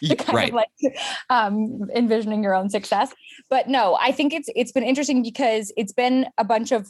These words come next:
Speaker 2: little moments that I think have been really exciting for us. And, and this is not just me, right? We have a Hill House team and, and, um, amazing factory partners that work with us that have contributed to,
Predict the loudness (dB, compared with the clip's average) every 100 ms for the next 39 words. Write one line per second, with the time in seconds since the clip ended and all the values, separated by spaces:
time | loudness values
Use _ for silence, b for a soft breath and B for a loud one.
0 | _ -4 0 0 0 0 2 0 0 0
1 | 0 -2 -4 -4 -2 0 0 -2 -6 -6
2 | -2 0 2 2 0 -2 0 0 0 0
3 | 2 2 0 -4 -2 0 -2 -2 0 0
4 | -2 0 0 0 -4 -4 -2 0 0 -2
5 | -2 0 2 2 2 0 -2 -4 0 2
6 | 2 0 -2 -4 -4 0 0 -2 -8 -6
7 | 0 0 0 0 0 0 -2 -2 0 0
8 | -2 -2 -2 -2 -2 -2 0 -2 0 0
9 | 0 -2 -2 -4 -10 -8 -6 -6 -2 0
10 | 0